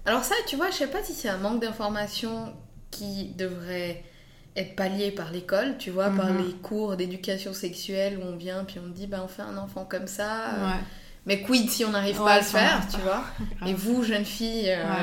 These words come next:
Speaker 2: Ouais.
Speaker 1: <laughs> il y a ça
Speaker 2: Il y a
Speaker 1: qui,
Speaker 2: ça.
Speaker 1: ça, ça, ça que vous pouvez faire, ou voilà,
Speaker 2: Mm.
Speaker 1: qui s'offre à vous. Ou si à un moment donné, bah, dans le rendez-vous avec, euh, le gynéco, euh,
Speaker 2: Mhm.
Speaker 1: est-ce qu'il devrait pas aborder ça avec nous, tu vois ?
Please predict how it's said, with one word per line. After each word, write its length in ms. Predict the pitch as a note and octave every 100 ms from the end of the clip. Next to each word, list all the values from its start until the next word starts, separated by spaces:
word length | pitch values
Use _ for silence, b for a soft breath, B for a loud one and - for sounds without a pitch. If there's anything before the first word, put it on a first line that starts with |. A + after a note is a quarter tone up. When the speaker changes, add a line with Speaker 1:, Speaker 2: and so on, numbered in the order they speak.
| F3
Speaker 2:
Ouais. 40 | F3+
Speaker 1:
<laughs> 60 | -
il 80 |
y 60 | F3+
a 60 | E3+
ça 220 | - G3
Speaker 2:
Il 80 | G3
y 20 |
a 20 | F3
Speaker 1:
qui, 120 | G3
Speaker 2:
ça. 180 | F#3 G#3 G3 - B B B B -
Speaker 1:
ça, 280 | G3+ G3+
ça, 260 | G3 G#3 G3+
ça 240 | - G#3
que 100 | G3+
vous 100 | F3+
pouvez 280 | F3 F3+ F3
faire, 400 | E3+ F3 F3 F#3 D#3+
ou 40 |
voilà, 200 | D#3+ F3+
Speaker 2:
Mm. 40 | F#3
Speaker 1:
qui 140 | - -
s'offre 280 | F3+ -
à 100 | F3 F3
vous. 300 | G#3+ D#4 - B B -
Ou 260 | D4 F#4 F#4+
si 180 | - B3
à 60 |
un 60 | A#3+
moment 200 | A#3 A#3
donné, 300 | A#3 C4 D4
bah, 160 | G#3
dans 160 | F#3+ G3
le 80 | A3
rendez-vous 500 | A3 A3 A#3+ A3+ B3
avec, 380 | G3+ F#3 F3+ F#3+
euh, 100 | F#3
le 60 |
gynéco, 720 | F3+ G#3 G3+ G3+ G3+ A3 G#3+ G3
euh, 40 |
Speaker 2:
Mhm. 340 | G3 F3 F#3+ G3
Speaker 1:
est-ce 220 | G3 A#3 C#4
qu'il 100 | A3
devrait 300 | G#3 F#3 F3
pas 140 | G#3+
aborder 400 | A#3+ A3 G#3+ G#3+
ça 160 | G#3 A3
avec 280 | F#3 F3 B3+
nous, 200 | A#4 F4
tu 160 | - E3+
vois ? 220 | E3+